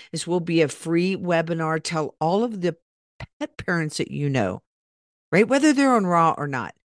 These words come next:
You know a dog down the street that's itching, your dog's itching, your son's dog's itching, your parents' dog's itching, you know, whatever. They need to come over to the Itchy Pet webinar. That's going to be on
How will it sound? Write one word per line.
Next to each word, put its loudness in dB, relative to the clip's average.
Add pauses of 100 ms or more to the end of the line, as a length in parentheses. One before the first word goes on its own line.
(720)
You 6
know 6
a 6
dog 4
down 0
the -4
street -2
that's -8
itching, -2 (600)
your 2
dog's 2
itching, -4 (360)
your -2
son's -2
dog's 0
itching, -2
your -6
parents' 0
dog's -4
itching, -6 (240)
you 2
know, 6
whatever. 2 (200)
They 0
need 0
to -4
come -4
over -2
to -6
the -8
Itchy -2 (220)
Pet 0 (140)
webinar. -2 (300)
That's 0
going 0
to -2
be 0 (100)
on -4